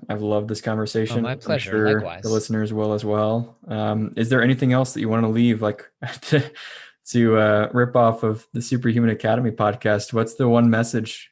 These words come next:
Speaker 1: the key takeaway that you leave with our listeners?
Speaker 2: Yeah, I, it's a little bit of a long one, but I wanna encourage people. I wanna remind people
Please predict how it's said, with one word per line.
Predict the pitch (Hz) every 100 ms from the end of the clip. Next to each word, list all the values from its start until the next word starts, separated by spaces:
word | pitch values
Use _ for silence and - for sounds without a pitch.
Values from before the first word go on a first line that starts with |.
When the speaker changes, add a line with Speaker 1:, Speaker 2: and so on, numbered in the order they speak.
| _
Speaker 1:
the | 127
key | 107 117
takeaway | 117 110 113 107
that | 104
you | 110
leave | 107 110
with | 107
our | 113
listeners? | 107 107 117 107 - _ _ _ _ _ -
Speaker 2:
Yeah, | 180 254 165 120 117 -
I, | 147 - - - - -
it's | 151 -
a | 151
little | 160 175
bit | 180
of |
a | 147
long | 120 113
one, | 107 98 104
but | 120
I | 135
wanna | 147 202 240
encourage | 196 139 123 123 127 123 -
people. | - 120 123 123 123 143 _ _ _ _ _ - - - _ _ _ _ _ _ _ _
I |
wanna | 143 165
remind | 139 123 127 123
people | 120 110 104 104